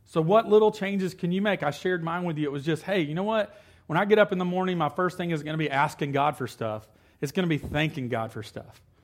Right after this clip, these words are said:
And it began to shift my mind, literally rewiring of your brain. It's amazing, uh, the, uh, the science behind that, that the more, like, how you pour things in to you. Sin will do that to you, man. If you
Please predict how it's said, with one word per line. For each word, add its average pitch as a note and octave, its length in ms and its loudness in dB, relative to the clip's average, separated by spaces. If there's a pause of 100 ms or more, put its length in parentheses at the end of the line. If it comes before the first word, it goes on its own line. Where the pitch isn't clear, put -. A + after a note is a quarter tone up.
(360)
And D3+ 100 -2
it E3 100 0
began E3 400 -2
to D#3 140 -6
shift F3 540 -2
my D3 180 0
mind, C#3+ 380 -2
literally E3 720 4 (260)
rewiring F3 840 2
of C#3+ 180 -4
your D3+ 180 0
brain. C3+ 380 -4
It's D3 180 -4
amazing, D#3 640 0 (280)
uh, B2+ 480 0
the, C3 240 -2
uh, B2 200 0
the B2+ 120 -4
science D3 480 -4
behind C3 360 -4
that, A#2+ 180 -4
that B2 180 -4
the C3 80 -8
more, C#3 300 -6
like, C3 320 -6
how D#3 140 -4
you C#3+ 120 -6
pour D#3 300 -2
things D3+ 320 -6
in D3+ 300 -2 (300)
to D3+ 80 -6
you. D#3 100 0
Sin G#3 300 0
will G#3+ 80 0
do D#3+ 160 4
that C3+ 180 2
to C#3+ 100 -4
you, B2 120 -2
man. C#3 180 -2
If C3+ 100 -6
you F3 160 -2